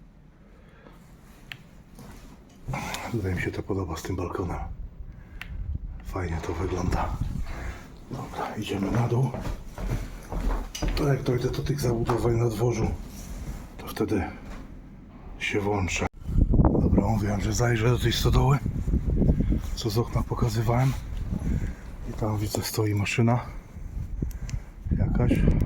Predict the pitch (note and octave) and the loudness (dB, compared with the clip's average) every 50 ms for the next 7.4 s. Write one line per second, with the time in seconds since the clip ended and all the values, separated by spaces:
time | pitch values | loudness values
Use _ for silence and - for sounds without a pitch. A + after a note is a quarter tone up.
0 | - - - - - - - - - - G2 G2 F#2+ G#2 G2+ G2+ - - B2+ C3+ | 6 6 6 6 6 4 4 2 4 2 2 2 2 4 4 4 4 4 4 4
1 | B2+ - - C3+ - - - - - - - - - - - - - - - - | 4 2 2 0 0 0 -2 -2 -2 -2 -2 -2 -2 -4 -4 -6 -14 -12 -12 -12
2 | - - - - - - - - - - - - - - - - - - - - | -10 -12 -12 -12 -4 -2 -2 0 0 0 0 2 2 2 2 2 2 2 2 2
3 | - - - - - - - - - - - - - - - - - - - - | 2 4 4 2 2 2 0 2 2 4 4 4 6 6 4 4 2 0 0 0
4 | - - - - - - - - - - - - - - - - - - - G2 | -2 -2 -6 -8 -8 -8 -6 -4 -4 -4 -4 -6 -10 -12 -12 -14 -14 -8 -4 -4
5 | F#2 F#2 F#2 F#2 F2 - - - - G#2+ F#2+ F2 - G#2 F2+ - - A#2 G2 - | -2 -2 -2 -4 -4 -6 -12 -6 -2 -2 -2 0 -2 -4 -4 0 -2 -2 -2 0
6 | G#2+ F2+ G2 G2 F#2 E2+ F#2+ G#2+ G2+ - G#2+ G2 - - F#2+ - G2 F#2 - - | -2 0 0 -2 0 2 0 0 2 0 -2 -4 -4 -6 -6 -6 -6 -4 -2 -4
7 | G#2 - - G#2 F#2+ A2 G#2+ | -2 0 0 0 0 0 -2